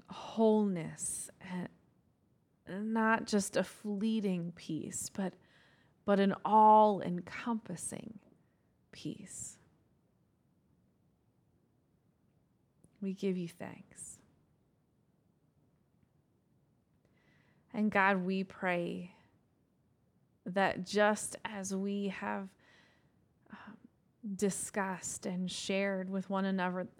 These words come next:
with one another this morning, Lord, we pray that we would be instruments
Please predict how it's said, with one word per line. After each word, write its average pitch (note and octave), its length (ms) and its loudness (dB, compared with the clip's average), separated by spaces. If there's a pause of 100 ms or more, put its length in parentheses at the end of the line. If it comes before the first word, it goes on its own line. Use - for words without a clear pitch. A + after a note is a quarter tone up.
with F#3 240 -4
one G3 160 0
another F#3 760 -2
this F#3 360 -4
morning, A3 540 -4 (2500)
Lord, G3+ 440 4
we F#3+ 180 0
pray F3+ 800 -4 (440)
that F#3 360 -4
we G3 340 -2
would F#3 360 -4
be F3 500 -6 (560)
instruments E3+ 1000 -6